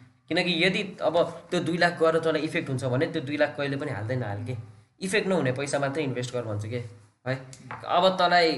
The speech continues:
के भन्छ, घमण्डी भएर घरै बेचेर हाल, के थाहा? पछि त स्टकै डाउन गयो रे, के खान्छस् भन् त? बाटोमा स्टक बेची बेची के,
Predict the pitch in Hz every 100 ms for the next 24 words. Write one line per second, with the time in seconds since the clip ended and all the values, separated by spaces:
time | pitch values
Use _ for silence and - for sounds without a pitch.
0 | - 143 - - 160 147 165 127 139 160
1 | 165 135 139 123 127 151 156 160 131 127
2 | 160 - 170 143 120 - - _ _ -
3 | - 165 160 156 160 160 156 151 151 135
4 | 143 135 135 135 160 - - _ _ 127
5 | 196 185 143 135 127 117 120 147 - -
6 | _ _ 151 170 180 - 190 185 - -
7 | - _ _ _ _ _ - - - -
8 | 190 190 180 185 180 170 170 165 185 165